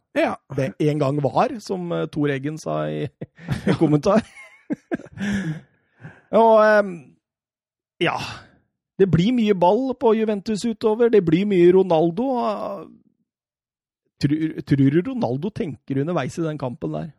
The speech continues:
Speaker 2: Han må liksom, når Dybala,
Speaker 1: Ja, men jeg tror
Speaker 2: Dybala er ute med skade.
Speaker 1: Ja, men han kommer jo inn.
Speaker 2: Ja, og går ut igjen med skade.
Speaker 1: <laughs> Altså, det er jo
Speaker 2: Det er ren gambling.
Speaker 1: Ja, det er ma-, management på, på ganske lavt nivå, men så tenker du samtidig at, eh,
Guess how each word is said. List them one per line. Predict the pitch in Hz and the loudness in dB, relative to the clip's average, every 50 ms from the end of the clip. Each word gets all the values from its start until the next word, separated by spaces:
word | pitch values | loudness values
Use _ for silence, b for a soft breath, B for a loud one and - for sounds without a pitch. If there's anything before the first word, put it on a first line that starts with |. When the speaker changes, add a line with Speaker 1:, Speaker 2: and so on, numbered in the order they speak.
| _ _ - | _ _ -4
Speaker 2:
Han | - 156 160 170 | -4 -2 -2 -2
må | 170 160 | -2 -2
liksom, | 156 143 175 175 | -2 -4 -4 -8
når | 175 180 165 170 151 | -4 -2 -2 0 2
Dybala, | 143 139 135 151 147 | 2 2 4 4 4
Speaker 1:
Ja, | 143 143 | 4 4
men | 151 | 4
jeg | 156 156 | 4 2
tror | 170 175 175 | 2 2 2
Speaker 2:
Dybala | 175 190 180 180 170 156 170 | 4 4 4 6 4 6 6
er | 185 156 139 135 | 6 4 4 2
ute | 127 - 127 | 0 -4 -8
med | 123 - | -10 -10
skade. | - 123 113 - - - _ _ _ _ | -10 -12 -12 -12 -16 -20 _ _ _ _
Speaker 1:
Ja, | - - 190 180 | -8 -4 -2 0
men | 185 180 | 0 0
han | 180 - | 0 2
kommer | 165 147 151 | 2 2 2
jo | 147 139 143 | 0 -2 -4
inn. | 131 - - _ | -6 -10 -16 _
Speaker 2:
Ja, | - 107 123 135 131 | -10 -6 -4 -4 -2
og | 143 147 160 165 175 165 151 | 0 2 2 4 4 4 4
går | 151 139 131 127 | 4 4 4 2
ut | - - | -2 -4
igjen | 120 117 147 | -2 0 0
med | 123 - | 0 0
skade. | - - 208 - - 226 - _ | -2 -2 -2 -2 -4 -6 -8 _
Speaker 1:
<laughs> | _ _ _ B B B 196 B - - b b b b b b b b b | _ _ _ B B B -12 B -10 -10 b b b b b b b b b
Altså, | - 190 151 147 | -10 -6 -6 -6
det | 143 139 127 | -6 -6 -6
er | 123 127 - - - - - - | -6 -6 -4 -4 -6 -6 -8 -8
jo | - - - - - - | -10 -14 -18 -20 -20 -14
Speaker 2:
Det | - - 185 | -6 0 2
er | 185 165 | 4 6
ren | 160 151 147 151 147 | 6 6 4 4 2
gambling. | 139 120 117 123 120 131 139 131 | 0 0 -2 -2 -2 -2 -2 -2
Speaker 1:
Ja, | 123 - 160 147 139 | -4 -4 -6 -6 -6
det | 143 139 | -6 -8
er | 131 | -8
ma-, | 131 135 131 131 131 127 127 | -8 -8 -8 -6 -6 -6 -6
management | 127 123 120 120 120 123 123 - - 139 127 127 _ - | -8 -10 -10 -10 -12 -14 -14 -12 -10 -10 -10 -12 _ -8
på, | - 135 131 131 131 123 | -6 -4 -4 -4 -4 -4
på | - 156 143 139 | -4 -4 -2 -2
ganske | 135 139 127 - - 165 | -2 -4 -6 -4 -4 -4
lavt | 139 120 120 - - - | -4 -4 -6 -8 -8 -4
nivå, | 160 151 160 190 214 214 | 0 4 6 6 6 6
men | 208 196 | 6 4
så | 165 190 185 - | 4 2 0 0
tenker | 175 165 139 - - 147 135 | 0 -2 -2 -4 -8 -6 -4
du | 139 | -4
samtidig | 131 160 151 139 147 131 131 139 | -4 -4 -4 -4 -6 -6 -6 -8
at, | 139 135 _ - | -10 -10 _ -12
eh, | 156 151 151 151 151 143 - | -10 -8 -8 -8 -8 -10 -12